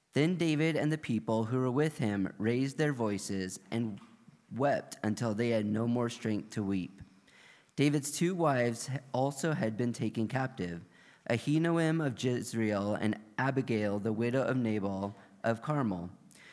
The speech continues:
And David was greatly distressed, for the people spoke of stoning him, because all the people were bitter,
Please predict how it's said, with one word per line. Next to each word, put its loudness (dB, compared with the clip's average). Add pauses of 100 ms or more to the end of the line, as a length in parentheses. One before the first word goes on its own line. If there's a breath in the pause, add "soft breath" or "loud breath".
(220 loud breath)
And 2
David 4
was 2
greatly 2
distressed, -2
for -2
the 2
people 0
spoke 0
of -2
stoning 0
him, -2 (340 loud breath)
because 0 (140)
all 0
the 0
people -4
were -2
bitter, 0